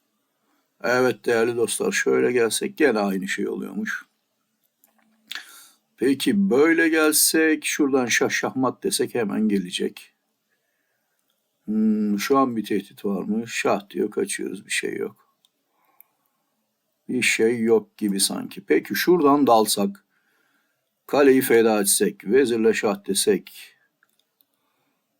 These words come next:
Bu adam kırdık, şahla kırdı. Şah dedik.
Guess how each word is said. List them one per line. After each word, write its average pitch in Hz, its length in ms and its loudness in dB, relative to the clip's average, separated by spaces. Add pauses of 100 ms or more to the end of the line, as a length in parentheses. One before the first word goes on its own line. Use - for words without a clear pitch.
(200)
Bu 120 160 -2
adam 107 440 0
kırdık, 107 500 2
şahla 98 460 2
kırdı. 95 520 -2 (1040)
Şah 113 540 0
dedik. 107 720 -2